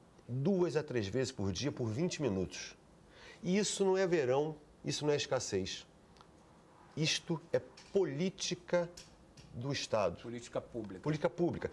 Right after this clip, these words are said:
Speaker 1: Por quê? Houve uma audiência pública na Defensoria, né, início de dezembro, talvez, eu estava presente, e foi dito por um representante da ceap que há trinta anos há racionamento. Na mesma audiência, a cedai estava presente e falou:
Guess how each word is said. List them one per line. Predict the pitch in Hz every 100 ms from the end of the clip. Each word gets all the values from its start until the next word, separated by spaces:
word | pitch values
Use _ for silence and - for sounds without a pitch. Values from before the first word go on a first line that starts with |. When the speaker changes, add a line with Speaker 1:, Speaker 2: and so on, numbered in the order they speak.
| - -
Speaker 1:
Por | 190 185
quê? | - 120
Houve | 127 175
uma | 170
audiência | 175 156 185 190
pública | 156 135 139 131 139
na | 135
Defensoria, | 127 127 131 127 117 131 131 - - - - - - - - - -
né, | 110 131 - - - - -
início | 127 147 123
de | 120
dezembro, | 95 120 117
talvez, | 107 92 113
eu | 107
estava | 87 113
presente, | 107 95 95 123 - - - - - - - -
e |
foi | - 170
dito | 131 180
por | 156
um |
representante | 127 123 127
da | 123
ceap | - 117 151 - - - -
que | 170 -
há | 131
trinta | - 208 254 -
anos | 139 151 156
há | 135
racionamento. | 127 127 131 123 90 57 - - - - - - - -
Na | 131 151 165 165
mesma | 185 233 180
audiência, | 180 135 139 147 - 147 - -
a | 123
cedai | 143 123 156
estava | 143 143
presente | 139 123 95 120 131 123
e |
falou: | - 104 92